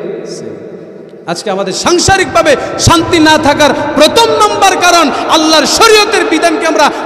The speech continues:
কুরবানি করে বিয়া করি, তো শান্তি আসবো কই থেকে? সন্তান বাঁধব কই থেকে?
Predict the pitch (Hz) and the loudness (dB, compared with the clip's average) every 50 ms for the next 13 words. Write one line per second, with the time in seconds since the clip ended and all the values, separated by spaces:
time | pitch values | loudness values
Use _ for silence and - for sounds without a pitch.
0 | - - 359 370 370 359 359 339 320 - 285 294 311 302 - 285 285 277 277 285 | -6 -6 -4 -2 0 0 0 0 0 0 2 2 2 2 2 0 0 0 2 0
1 | 269 247 247 247 208 - 220 262 247 254 - 240 214 202 - - 247 247 254 214 | -2 -2 0 -2 -2 -2 -2 -4 -4 -2 0 0 0 0 -2 -6 -4 -4 -4 -4
2 | - - 160 - 127 - - - - - - - - - - - - - - - | -4 -6 -8 -6 -8 -10 -10 -12 -12 -14 -14 -14 -14 -14 -16 -16 -18 -18 -18 -20
3 | - - - - - - - - - - - - - 214 226 208 240 226 185 160 | -20 -20 -20 -20 -20 -20 -20 -20 -20 -14 -8 -4 -2 -2 -2 -2 -4 -4 -4 -2
4 | 175 190 202 240 254 247 233 - 208 180 - - 147 - - | -2 0 0 0 0 0 0 0 0 -2 -2 -4 -8 -6 -8